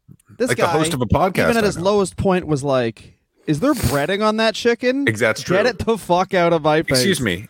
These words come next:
Speaker 2: Excuse me. Uh, are you having garlic bread? I am.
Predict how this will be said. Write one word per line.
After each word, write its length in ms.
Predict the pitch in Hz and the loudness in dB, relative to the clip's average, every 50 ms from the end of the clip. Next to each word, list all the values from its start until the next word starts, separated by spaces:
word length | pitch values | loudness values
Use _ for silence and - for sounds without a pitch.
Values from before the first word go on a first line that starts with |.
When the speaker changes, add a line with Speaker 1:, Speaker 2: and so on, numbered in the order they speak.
| - | -8
Speaker 2:
Excuse 220 | 139 - 170 165 143 | -4 -2 0 0 0
me. 180 | 127 110 - - - - | 0 -2 -4 -6 -8 -4
Uh, 200 | - 117 107 104 - - | 0 0 2 0 0 0
are 60 | 131 | 0
you 200 | 151 202 262 294 | 0 2 2 0
having 360 | 277 240 220 208 202 180 127 | 0 0 0 0 2 0 0
garlic 460 | 95 101 92 95 127 143 156 151 - - | 2 2 2 2 2 2 0 -2 -2 -2
bread? 420 | 139 135 139 160 170 170 - - - - _ _ _ - | 0 0 0 0 -2 -6 -10 -16 -18 -20 _ _ _ -2
I 180 | 92 87 85 | 0 0 2
am. 400 | 90 110 131 104 73 69 98 - | 2 2 0 0 -2 -6 -12 -20